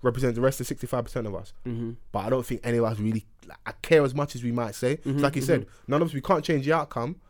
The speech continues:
Speaker 1: But I think sometimes that misplaced energy is, like, why something like the riots could happen.
Speaker 2: Mm,
Speaker 1: 'Cause I know
Speaker 2: exactly.
Speaker 1: facts,
Speaker 2: Mm-hmm.
Speaker 1: whether I've got, like, statistical analysis to back it up or not.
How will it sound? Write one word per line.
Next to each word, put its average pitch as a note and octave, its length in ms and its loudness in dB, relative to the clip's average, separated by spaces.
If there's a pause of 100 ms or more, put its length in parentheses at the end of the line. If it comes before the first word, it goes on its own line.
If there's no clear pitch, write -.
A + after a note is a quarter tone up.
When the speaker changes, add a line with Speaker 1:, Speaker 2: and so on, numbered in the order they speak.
(320)
Speaker 1:
But A#2 80 -2
I A#2 60 2
think B2+ 260 -4
sometimes D3 540 0
that C#3+ 160 2
misplaced B2+ 500 -2
energy B2 320 -2
is, G#2+ 140 -4
like, A2 160 -2 (220)
why B2+ 180 6
something A#2+ 300 -2
like A2 100 0
the A2 80 -6
riots A2+ 240 -2
could A2+ 100 -8
happen. A2+ 280 -4
Speaker 2:
Mm, D3+ 360 4
Speaker 1:
'Cause B2 40 2
I E3+ 80 8
know G3+ 140 8
Speaker 2:
exactly. D#3 360 2
Speaker 1:
facts, - 540 2 (120)
Speaker 2:
Mm-hmm. C#3 120 0
Speaker 1:
whether D#3 160 8
I've C#3+ 100 4
got, D3+ 260 2
like, C3 200 -2
statistical - 560 -2
analysis C3+ 380 -2
to B2+ 40 -10
back B2+ 220 -4
it - 40 -4
up A#2 120 -8
or A#2+ 40 -2
not. A#2 200 -2